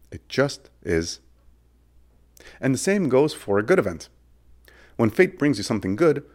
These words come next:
you should not be ecstatic or elated or proud. The event is not a good event. It just is, and therefore should not change you and the way you want to be, which is tranquil.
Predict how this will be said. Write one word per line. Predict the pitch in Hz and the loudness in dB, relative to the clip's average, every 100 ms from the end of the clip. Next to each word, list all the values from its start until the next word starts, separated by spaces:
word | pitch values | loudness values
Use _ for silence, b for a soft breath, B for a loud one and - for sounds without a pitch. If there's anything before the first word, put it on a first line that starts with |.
| b | b
you | 123 | -8
should | - 123 | -6 -4
not | 123 135 160 - | -2 0 0 0
be | 110 | -2
ecstatic | - - 85 92 - - | -2 -4 -4 -6 -12 -6
or | 104 107 | -2 0
elated | 104 110 123 131 | 0 2 0 0
or | - 127 | 0 -2
proud. | - 107 92 76 - _ _ _ _ _ _ - _ _ _ | 0 0 0 -6 -14 _ _ _ _ _ _ -20 _ _ _
The | 113 | 2
event | 107 113 110 | 4 4 2
is | 110 90 92 | 0 -4 -6
not | 101 120 147 | -2 0 0
a | |
good | 107 110 101 | 2 2 2
event. | 85 73 - - _ _ _ | 2 -6 -12 -20 _ _ _
It | - - | -16 -12
just | - 117 120 - - | -2 -2 -2 -10 -8
is, | 90 80 - - _ _ B B | -6 -6 -10 -16 _ _ B B
and | - 98 | -4 2
therefore | 104 101 117 120 - | 2 2 0 -2 -8
should | - - 82 | -12 -8 -6
not | 85 127 - | -2 -2 -4
change | - 131 120 98 | -4 -2 -2 -4
you | 110 196 226 b b b - | -4 -4 -6 b b b -8
and | 95 | -4
the | 92 | 0
way | 92 | 0
you | 90 85 101 | -2 -2 4
want | 143 117 110 | 4 4 -2
to | - | -6
be, | 98 - - - _ _ | -12 -12 -20 -20 _ _
which | - - | -8 -4
is | 151 - - - - | -4 -6 -18 -20 -10
tranquil. | - 90 - | -8 -6 -10